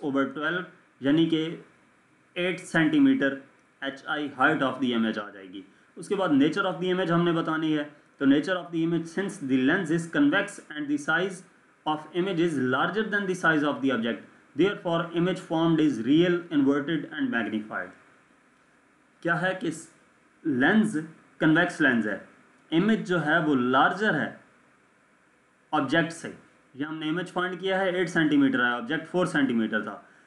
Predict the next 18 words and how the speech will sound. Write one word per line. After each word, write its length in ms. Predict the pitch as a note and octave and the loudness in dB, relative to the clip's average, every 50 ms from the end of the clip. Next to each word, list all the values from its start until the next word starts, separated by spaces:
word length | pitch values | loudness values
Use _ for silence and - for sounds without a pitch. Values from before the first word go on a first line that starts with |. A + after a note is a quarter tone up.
| _ _ - | _ _ 0
Larger 440 | B2+ C#3 D#3+ F#3 F#3+ F#3+ G#3 F3 | 2 2 2 2 2 0 0 0
है, 100 | C3+ A2+ | 0 0
तो 160 | A2 - D3+ C#3 | 0 -2 -4 -4
जो 160 | B2 D3+ D#3+ | -4 -4 -4
image 320 | D3+ E3 F3+ G#3+ A#3 A3 - | -2 -2 0 0 -2 -4 -6
form 340 | - - E3 D#3+ E3+ F#3 E3+ | -6 -2 -2 0 0 0 2
होगा 320 | C#3+ C#3+ D3 D3 D3+ E3 | 2 2 2 0 0 -2
वो 180 | D#3+ C#3+ C3+ B2+ | -4 -4 -4 -2
real 300 | A#2+ C3 D#3 G3 G#3+ G3+ | 0 0 2 2 2 2
होगा, 360 | F#3+ F3+ E3+ E3+ F3+ F3+ E3+ | 0 0 0 0 -2 -2 -2
inverted 440 | D3+ D3 C#3+ C#3+ D#3 D3+ F#3+ F#3 D3+ | -2 -2 -2 -2 -2 -2 -2 -2 -2
होगा 240 | D3+ D3+ D3+ E3+ F#3+ | -2 -2 -2 -2 -2
और 140 | F3+ D#3 | -2 0
magnified 640 | C3+ C3 C3 D3 D3 D3 C#3 A#2+ - - B2+ G2+ F#2 F2 | 0 2 2 2 4 2 2 2 0 -4 -6 -6 -6 -8
होगा। 300 | F#2 F2+ F2 F#2 F#2 - _ _ _ _ _ _ _ _ _ _ _ _ _ _ _ _ _ _ _ _ _ _ _ _ _ _ _ _ _ _ _ _ _ _ _ _ _ _ _ _ _ _ _ _ _ _ _ _ _ _ _ _ - | -10 -12 -14 -16 -18 -20 _ _ _ _ _ _ _ _ _ _ _ _ _ _ _ _ _ _ _ _ _ _ _ _ _ _ _ _ _ _ _ _ _ _ _ _ _ _ _ _ _ _ _ _ _ _ _ _ _ _ _ _ -2
नेक्स्ट 200 | D3 E3+ F#3 - | 0 0 0 0
प्रॉब्लम 360 | - F#3+ F3+ F3+ F#3 F3 E3+ | -2 -2 0 0 0 0 0
है, 160 | E3+ D#3+ E3 | 0 -2 -4